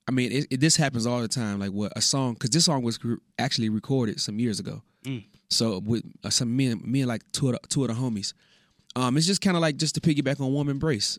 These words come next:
Speaker 1: for Chris Brown. I wrote Warm Embrace for Chris Brown. I wrote it over three years ago,
Speaker 2: Mm.
Speaker 1: and he just now releasing it in twenty twenty-two.
Speaker 2: Wow.
Speaker 1: So it's like a great record just doesn't get old. Like, you know, it doesn't get old until the world hears it.
Speaker 2: Yeah.
Speaker 1: So,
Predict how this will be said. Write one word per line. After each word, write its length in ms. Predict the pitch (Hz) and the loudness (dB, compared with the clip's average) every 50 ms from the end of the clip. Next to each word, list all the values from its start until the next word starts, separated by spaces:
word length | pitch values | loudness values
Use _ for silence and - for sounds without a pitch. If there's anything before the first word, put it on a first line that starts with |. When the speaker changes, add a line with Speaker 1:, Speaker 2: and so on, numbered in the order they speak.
| - - | -8 -12
Speaker 1:
for 140 | 139 - 120 | -6 -4 -6
Chris 200 | 110 - 147 135 117 | -2 0 -2 -2 0
Brown. 200 | - 135 131 117 | 0 -2 0 0
I 60 | 113 | 0
wrote 160 | 120 127 120 | 0 -2 -2
Warm 180 | 117 120 127 127 | 0 -2 -2 -2
Embrace 260 | 123 104 123 120 120 | 0 0 0 -2 -2
for 100 | - - | -4 -8
Chris 240 | - - 135 117 107 | -6 -2 -2 -2 -2
Brown. 360 | 107 127 131 127 113 107 127 - _ - - _ _ _ _ _ _ _ _ _ _ _ _ _ | 0 0 0 0 0 -2 -6 -10 _ -20 -20 _ _ _ _ _ _ _ _ _ _ _ _ _
I 80 | - 113 | -2 0
wrote 220 | 113 139 151 143 | 2 4 4 4
it 100 | 123 - - _ _ _ - - - | 2 0 -4 _ _ _ -20 -6 0
over 220 | - 135 139 127 123 | 2 4 4 4 2
three 220 | - 143 135 127 | 2 4 6 8
years 200 | 147 170 165 123 | 8 8 6 6
ago, 300 | 107 95 98 98 101 117 - _ _ - | 2 0 -2 -2 -4 -6 -10 _ _ -16
Speaker 2:
Mm. 200 | 117 113 107 98 - | -14 -14 -14 -8 -4
Speaker 1:
and 80 | 113 113 | 0 0
he 100 | 135 127 | 0 2
just 240 | 110 131 135 123 110 | 2 2 2 2 0
now 140 | 117 113 | -2 -2
releasing 400 | 113 113 110 131 135 120 117 - | -2 0 0 2 0 0 -2 -6
it 100 | 104 - - _ _ _ _ _ _ | -10 -12 -16 _ _ _ _ _ _
in 140 | 113 107 98 | -2 -2 0
twenty 280 | - - 151 139 120 110 | 0 0 2 2 2 0
twenty-two. 400 | - 120 110 101 98 - 147 110 | 0 -2 -2 0 0 2 2 0
Speaker 2:
Wow. 60 | 87 - - - _ _ _ _ _ - | 0 -4 -10 -20 _ _ _ _ _ 0
Speaker 1:
So 220 | - - 127 120 | 2 4 4 4
it's 120 | 131 139 - | 4 4 2
like 300 | 135 117 104 - - - - _ _ _ _ _ _ _ | 2 0 0 -2 -6 -14 -20 _ _ _ _ _ _ _
a 60 | 113 | -2
great 280 | 117 98 139 143 143 117 | 2 4 4 4 4 4
record 360 | 120 135 127 - 110 92 82 | 2 0 0 -2 -4 -6 -4
just 240 | 80 110 107 101 - | -4 -4 -4 -2 -2
doesn't 240 | 113 113 101 107 101 | -2 -2 -2 -2 -2
get 140 | 98 104 - | -4 -4 -2
old. 300 | 95 104 101 98 - - - _ _ _ - | -2 -4 -4 -4 -6 -8 -12 _ _ _ -6
Like, 180 | 107 104 92 - _ _ _ - | -6 -6 -6 -8 _ _ _ -4
you 80 | 117 | -2
know, 80 | 110 107 | 0 0
it 100 | 107 104 | 0 0
doesn't 240 | 104 123 117 117 113 | 0 0 0 0 0
get 140 | 120 117 120 | 0 0 0
old 140 | 120 113 107 | 0 -2 -2
until 160 | 98 - 123 | -2 -2 -2
the 60 | 107 | 0
world 240 | 104 113 113 104 98 | 0 0 -2 -2 -2
hears 200 | 107 101 95 92 | -2 -4 -4 -4
it. 100 | - - _ _ _ _ | -6 -10 _ _ _ _
Speaker 2:
Yeah. 120 | 113 110 113 | -4 -2 0
Speaker 1:
So, 180 | 110 101 95 | 0 -2 -2